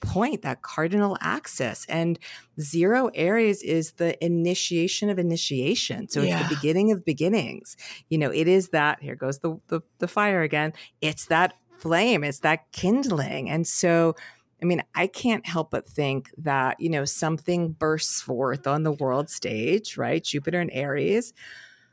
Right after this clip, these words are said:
Speaker 1: You know, and thinking about Jupiter and Aries through May sixteenth of twenty twenty-three, how can you personally use that,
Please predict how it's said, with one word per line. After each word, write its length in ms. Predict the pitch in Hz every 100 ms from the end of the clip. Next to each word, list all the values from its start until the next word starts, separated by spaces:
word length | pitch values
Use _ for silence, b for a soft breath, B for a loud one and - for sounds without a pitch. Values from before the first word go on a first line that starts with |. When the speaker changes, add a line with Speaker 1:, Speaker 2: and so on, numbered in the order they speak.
| B _ 175
Speaker 1:
You 120 | 185
know, 240 | 175 175
and 300 | - 180 185
thinking 500 | 180 - 196 185 202
about 320 | 196 185 170 -
Jupiter 340 | 170 185 180
and 100 | -
Aries 400 | 160 160 165 165
through 160 | - 170
May 180 | 160
sixteenth 560 | 160 170 170 - 160 160
of 100 | 160
twenty 360 | - 160 156 156
twenty-three, 1080 | - 156 156 160 156 196 277 262 190 170 B B -
how 260 | - 208
can 280 | 208 220 185
you 440 | 170 170 240 349 359
personally 680 | 214 180 - - 151 147
use 300 | 143 131 - -
that, 380 | 104 156 233